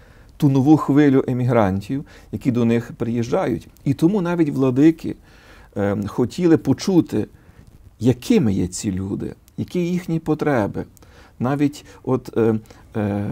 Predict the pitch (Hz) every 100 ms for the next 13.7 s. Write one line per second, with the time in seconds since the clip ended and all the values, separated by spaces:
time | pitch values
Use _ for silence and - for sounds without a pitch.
0 | 76 104 131 - 117 110 120 - 147 139
1 | 123 117 127 151 123 117 113 110 113 127
2 | 127 - 156 131 120 - 117 120 123 123
3 | 123 120 123 139 131 131 120 143 156 -
4 | 127 123 135 135 - - - - 143 139
5 | 135 - - _ - - 135 - 131 123
6 | 165 196 - 113 110 131 123 - 123 147
7 | 151 147 143 - 127 - 113 123 170 156
8 | 117 - - - - - - - - 107
9 | 92 - 113 143 139 123 117 113 131 135
10 | - 101 104 98 120 156 156 127 110 104
11 | - 113 117 143 139 120 110 101 107 139
12 | 202 151 127 113 - 113 98 101 117 107
13 | 101 156 147 - 123 123 151